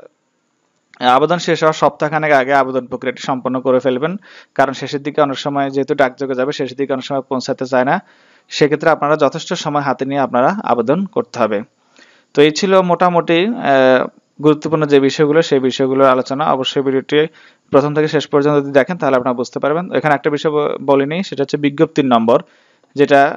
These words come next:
আহ, সবাই কনফিউশনে থাকেন যে এখানে বিজ্ঞপ্তি নম্বর কোনটা দিব। তো একটু নিচে দেখুন, এখানে বিজ্ঞপ্তি নম্বর দেয়া আছে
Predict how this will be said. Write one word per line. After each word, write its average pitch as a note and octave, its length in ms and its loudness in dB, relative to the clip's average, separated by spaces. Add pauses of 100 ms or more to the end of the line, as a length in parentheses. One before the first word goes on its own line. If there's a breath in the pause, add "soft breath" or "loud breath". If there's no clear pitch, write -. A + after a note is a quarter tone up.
আহ, B2 180 2
সবাই C3+ 180 0 (100)
কনফিউশনে C3+ 500 -4
থাকেন C#3 220 -6
যে C3 100 -4
এখানে C3 200 -6
বিজ্ঞপ্তি C3 320 -4
নম্বর B2+ 220 0
কোনটা C3 260 0
দিব। B2 120 -2 (340)
তো - 120 -4
একটু B2 200 -2
নিচে B2+ 200 -2 (320)
দেখুন, D3+ 200 0 (500 soft breath)
এখানে C#3+ 260 2 (120)
বিজ্ঞপ্তি C#3 340 0
নম্বর C3+ 240 2
দেয়া C3+ 140 4
আছে - 120 -6